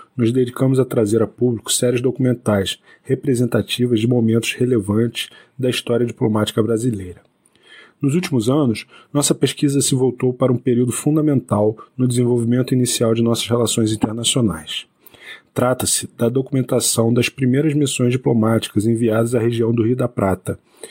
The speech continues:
iniciadas ainda no processo de consolidação da independência.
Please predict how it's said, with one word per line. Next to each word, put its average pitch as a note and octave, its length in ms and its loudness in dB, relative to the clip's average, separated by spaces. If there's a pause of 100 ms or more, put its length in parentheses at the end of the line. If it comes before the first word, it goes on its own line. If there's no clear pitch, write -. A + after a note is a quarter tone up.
(260)
iniciadas C3+ 640 0
ainda C#3 260 2
no C3+ 100 2
processo A#2+ 500 0
de B2 80 2
consolidação B2+ 760 0
da A#2+ 100 2
independência. A#2+ 800 0